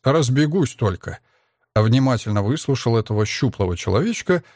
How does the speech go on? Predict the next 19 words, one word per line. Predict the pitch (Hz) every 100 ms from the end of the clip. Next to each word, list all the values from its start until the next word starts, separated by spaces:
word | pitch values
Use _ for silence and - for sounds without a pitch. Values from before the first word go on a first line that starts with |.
| _ -
и | 214
объяснил | 190 143 127 135 185 190 -
официальную | 156 190 - 127 104 95 107
версию. | 123 104 85 - - - _ _ _ _ _ _
«Какой | 113 127 - 175
проект? | 165 147 156 127 - _ _ _ _ _
Что | - - _ - 185 226 202 123
вы? | 101 85 -
Что | - - - 190 233 233 190
вы? | 117 175 120 - _ _
Откуда | - 131 - 214 170
у |
меня | 147 147 139
такие | 139 143 139
навыки? | 165 135 104 - - _ _ _ _ -
Не, | 104 104 90 - -
это | - - 202
расчёты | 180 - 170 190 151
подрядчика. | 143 123 107 135 147 - - -